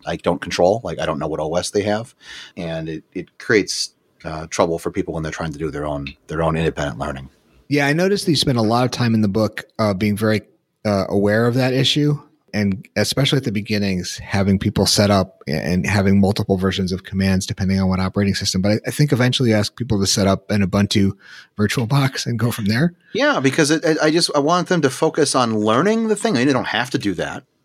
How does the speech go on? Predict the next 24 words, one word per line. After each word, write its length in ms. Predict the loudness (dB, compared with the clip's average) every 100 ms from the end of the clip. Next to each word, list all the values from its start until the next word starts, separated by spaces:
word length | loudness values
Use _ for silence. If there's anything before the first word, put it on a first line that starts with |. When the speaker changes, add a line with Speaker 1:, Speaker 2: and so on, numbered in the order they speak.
| -2
Speaker 1:
But 220 | -2 0
I, 240 | -2 2 2
I 60 |
make 160 | 2 0
it 100 | -4
clear 220 | 0 2
that 80 | 2
I'm 100 | 2
gonna 120 | 2
use 180 | 0 0
the 120 | -2
Linux 320 | 0 0 -2
versions 360 | -4 -4 -4 -8
of 120 | -4
everything 360 | -4 -4 -6 -6
throughout 320 | 0 0 0
the 60 |
book. 340 | -2 0 0 -4 -18 -16 -16 -2
Uh, 40 |
and 120 | 2 2
that's 160 | 0
for 140 | -2 0
two 160 | 2
reasons. 500 | 2 0 -6 -12 -14